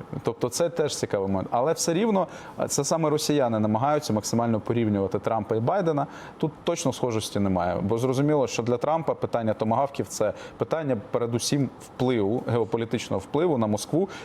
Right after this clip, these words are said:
і це саме зброя стримування. Українці просили томагавки саме як зброя стримування. Тобто, якщо ви нам не даєте, не надаєте можливість створити ядерну зброю, не даєте нам цю ядерну зброю, то нам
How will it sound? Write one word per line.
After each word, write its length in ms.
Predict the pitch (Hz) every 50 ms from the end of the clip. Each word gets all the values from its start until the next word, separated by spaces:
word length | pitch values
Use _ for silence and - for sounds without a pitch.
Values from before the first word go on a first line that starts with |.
| 123 - -
і 60 | 123
це 360 | - - 156 156 160 151 - - -
саме 320 | - - 151 156 143 127
зброя 340 | 110 117 117 123 139 135 120
стримування. 640 | - - - 135 131 110 101 87 87 85 87 - -
Українці 460 | 110 117 - - 156 160 139 - - 135
просили 400 | - - - - - 127 113 101
томагавки 640 | - 113 113 117 131 170 240 254 - - 120 101 - - - - - - - -
саме 340 | - - 165 202 202 175
як 100 | 147 127
зброя 280 | 123 117 135 151 151 131
стримування. 540 | - - - 135 123 104 90 85 90 85 87 -
Тобто, 180 | 143 - -
якщо 220 | 127 - - 196 190
ви 80 | 190
нам 160 | 170 165 160
не 80 | 160 160
даєте, 560 | 147 151 143 143 165 170 165 - 131 120 107 - - - 131 107
не 100 | - 123
надаєте 380 | 123 127 127 127 143 156 156 151
можливість 420 | 139 123 127 147 151 139 131 -
створити 420 | - - - 120 123 139 143 - 131
ядерну 380 | 120 120 120 120 113 113 110
зброю, 300 | 104 101 95 98 95 92
не 100 | 98 107
даєте 320 | 110 127 131 147 - - 151
нам 160 | 131 131 117
цю 140 | - - 127
ядерну 380 | 120 117 110 98 104 101 98 98
зброю, 260 | 98 98 101 98 95
то 120 | - 107
нам 220 | 113 160 220 233